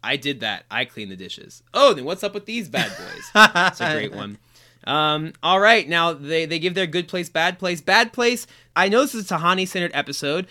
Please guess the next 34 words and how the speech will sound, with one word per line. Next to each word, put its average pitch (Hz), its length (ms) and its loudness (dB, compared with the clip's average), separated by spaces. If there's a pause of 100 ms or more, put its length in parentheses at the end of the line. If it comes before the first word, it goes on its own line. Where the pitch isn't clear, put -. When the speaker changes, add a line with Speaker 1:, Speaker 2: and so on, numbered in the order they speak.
(200)
Speaker 1:
the 120 80 -10
flashbacks 123 560 -4
showing 123 320 -6
her 120 80 -10
parents' 117 380 -8
treatment 107 260 -10
of 104 80 -10
her 110 100 -8
during 104 220 -10
formative 107 320 -10
years 104 180 -10
and 104 80 -14
beyond, 131 280 -4
but 175 140 -2
her 170 120 -4
scoff 202 520 2
at 185 140 0
where 175 240 -2
Eleanor 185 400 -2
is 156 240 -6
on 156 80 -6
the 147 80 -4
good 143 240 -2
place 143 280 -6
ranking 127 400 -6
always 117 420 -6
rubbed 107 220 -8
me 120 120 -6
wrong. 127 400 -2
That's 135 220 -6
true, 247 220 -6
Speaker 2:
Hmm. - 60 -2
Speaker 1:
she 180 140 -6
poo-pooed 254 680 -4